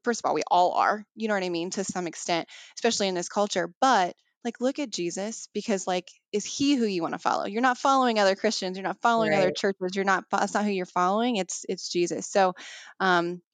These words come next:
Speaker 1: I, I just, I love that that's also something <laughs> that we can have a drink and play some volleyball.
Speaker 2: For sure. And I'm,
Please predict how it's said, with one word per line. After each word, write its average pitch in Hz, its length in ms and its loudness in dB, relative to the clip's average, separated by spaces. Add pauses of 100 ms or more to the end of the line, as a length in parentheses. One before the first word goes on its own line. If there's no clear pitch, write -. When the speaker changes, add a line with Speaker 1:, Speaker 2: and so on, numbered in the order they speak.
(340)
Speaker 1:
I, 185 280 0 (120)
I 185 120 0
just, - 280 -8
I 185 80 2
love 175 240 0
that 170 220 0
that's 170 220 0
also - 260 2
something 156 460 -6 (300)
<laughs> - 300 -16 (560)
that 233 120 4
we 320 100 4
can 359 120 2
have 285 160 4
a 262 40 2
drink 247 240 2
and 233 80 -2
play 226 160 2
some 214 140 -4
volleyball. 170 420 4 (280)
Speaker 2:
For 269 260 0
sure. 190 500 -2
And 214 140 2
I'm, 233 160 2